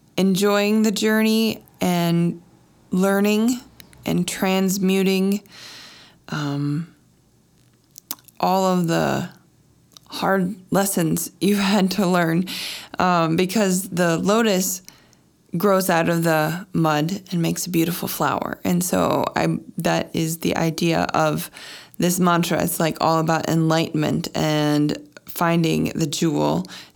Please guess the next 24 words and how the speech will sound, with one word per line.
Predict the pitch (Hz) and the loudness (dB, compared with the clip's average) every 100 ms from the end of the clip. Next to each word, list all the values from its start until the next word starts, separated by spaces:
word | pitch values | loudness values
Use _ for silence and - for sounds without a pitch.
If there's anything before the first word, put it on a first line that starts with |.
| - | -2
in | 170 | 0
the | 156 | 2
lotus | 156 156 156 165 | 2 2 0 -2
and | - 165 | -2 -2
kind | 151 156 | -2 -2
of | 156 | -2
the | 156 | -4
significance | - 160 151 151 151 160 - - 160 160 - - | -4 -2 -2 -2 -4 -4 -6 -4 -2 -2 -4 -4
of | 165 156 160 | -2 -2 -2
that. | 143 113 98 - - - _ _ _ _ - | -2 -2 -6 -12 -16 -20 _ _ _ _ -10
So, | - 208 - 185 - - _ _ _ _ _ - - _ _ - _ _ _ - | 0 2 2 -2 -6 -20 _ _ _ _ _ -20 -20 _ _ -20 _ _ _ -4
but | 214 220 - - - - - - _ - | 0 0 -2 -18 -18 -16 -18 -20 _ 0
I | 208 | 4
also | 202 202 220 | 4 2 0
just | 190 196 | 0 0
like | 175 185 214 | 0 0 0
it. | 220 - _ 208 | -2 -4 _ 0
<laughs> | 226 196 180 196 190 | 0 0 -2 -4 0
Om | 185 196 | 0 2
Mani | 190 202 196 | 2 2 0
Padme | 190 190 190 185 190 185 | -2 -2 2 2 2 2
Hum. | 185 185 185 185 - - - - - - - - - | 2 2 0 -2 -10 -10 -10 -10 -12 -14 -18 -20 -10
Um, | - 196 196 190 185 170 - - _ _ _ _ _ - - - - | -2 0 2 2 2 2 -2 -10 _ _ _ _ _ -20 -14 -12 -8
so | - 240 214 196 185 | -2 0 2 0 -4